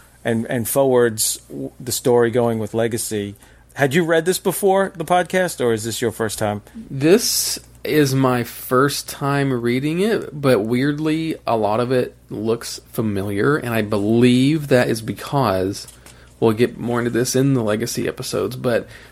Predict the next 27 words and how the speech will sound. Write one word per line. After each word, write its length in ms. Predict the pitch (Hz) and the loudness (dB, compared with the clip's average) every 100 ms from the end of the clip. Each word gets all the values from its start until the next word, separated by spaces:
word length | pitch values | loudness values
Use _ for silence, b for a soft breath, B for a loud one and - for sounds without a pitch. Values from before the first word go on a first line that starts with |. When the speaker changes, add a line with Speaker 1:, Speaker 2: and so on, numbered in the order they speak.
| B | B
Speaker 2:
I 100 | 127 | -4
think 380 | - 190 214 - | 2 2 2 -2
in, 220 | 143 139 | 0 0
I 100 | 131 | 0
can, 200 | 135 113 107 - - - | -2 -2 -4 -12 -20 -12
I'd 100 | - | -6
have 100 | 120 | -6
to 80 | - | -6
turn 180 | - 117 | -4 -2
around 200 | 113 113 | 0 0
and 260 | 104 104 - | 0 -4 -12
pull 160 | - 123 | -4 0
it 40 | |
off 100 | 113 | 0
the 80 | 113 | -2
shelf 240 | - 113 | -2 -2
and 100 | 104 | -2
check, 340 | 98 156 131 - | -4 -2 -2 0
but 100 | 120 | 0
I, 140 | 107 110 - _ - - | 2 0 -8 _ -12 -6
I 100 | 123 | 0
have 240 | 147 139 | 2 2
my 320 | 127 117 104 - - | 2 2 0 -4 -6
original 800 | - 107 110 120 135 139 143 156 B B B B B B | -4 0 0 2 0 0 0 -4 B B B B B B
Legacy 580 | - 107 113 117 131 117 | 0 2 2 0 -2 -2
trade 280 | 117 - 117 | -2 -2 -2
paperback, 640 | 117 110 131 143 165 165 | 0 -2 0 0 -2 -6